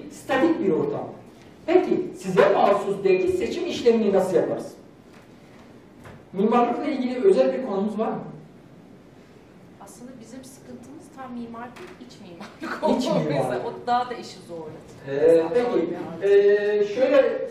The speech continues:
Speaker 1: böyle, Body Sensor Network Data Set'ini save edelim. Öncelikle, ee, Search History'e gidelim.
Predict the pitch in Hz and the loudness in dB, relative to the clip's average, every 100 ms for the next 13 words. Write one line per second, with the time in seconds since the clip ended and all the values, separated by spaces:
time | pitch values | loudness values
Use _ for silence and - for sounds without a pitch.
0 | 262 262 233 220 214 269 277 277 294 285 | 0 2 4 4 4 4 2 0 -6 -8
1 | 269 269 269 262 247 247 247 254 247 233 | -4 -2 -2 -4 -4 -4 -4 -8 -8 -8
2 | - - 202 202 - - - - - - | -6 -2 0 0 -2 -8 -16 -20 -20 -20
3 | - - - - - - - - - - | -20 -20 -20 -20 -20 -20 -20 -20 -20 -20
4 | - - - - - 190 185 180 185 190 | -20 -20 -20 -20 -16 -10 0 0 0 -2
5 | 202 - - 190 196 202 202 202 202 202 | -4 -6 -10 -6 -4 -4 -6 -6 -6 -10
6 | - - - - 247 262 262 - 226 220 | -18 -20 -20 -4 -2 -2 -4 -6 -4 -2
7 | 214 185 - | -2 -2 -2